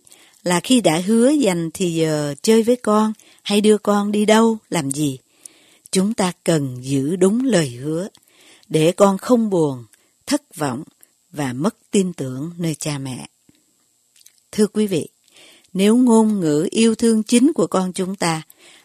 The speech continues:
là những thì giờ cha mẹ dành cho các em, thì chúng ta cần nhớ rằng nếu không được cha mẹ quan tâm, dành thì giờ cho mình, các em sẽ cảm thấy buồn nản vì nghĩ rằng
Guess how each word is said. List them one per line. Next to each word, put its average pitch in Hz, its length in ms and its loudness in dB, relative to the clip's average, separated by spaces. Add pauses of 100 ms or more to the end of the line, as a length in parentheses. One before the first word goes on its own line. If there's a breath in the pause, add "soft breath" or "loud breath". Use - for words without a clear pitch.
là 180 140 0
những 175 220 2
thì 185 240 0
giờ 170 280 4
cha 226 200 0
mẹ 165 200 0
dành 160 280 -2
cho 180 140 -4
các 214 220 -10
em, 185 260 -4 (880 loud breath)
thì 196 140 -2
chúng 254 200 2
ta 262 120 2
cần 165 240 0
nhớ 180 220 0
rằng 139 260 -4 (600 soft breath)
nếu 202 280 4
không 208 340 -2
được 139 240 -4
cha 151 180 -4
mẹ 139 300 -6
quan 165 280 -4
tâm, 170 320 -2 (120)
dành 160 280 0
thì 165 200 -2
giờ 165 240 2
cho 233 120 2
mình, 170 260 -2 (580 soft breath)
các 220 140 -4
em 190 400 0
sẽ 160 180 -2
cảm 147 280 -6
thấy 240 160 -4
buồn 165 360 -2
nản 135 340 -10 (520 soft breath)
vì 190 120 4
nghĩ 180 220 2
rằng 180 280 0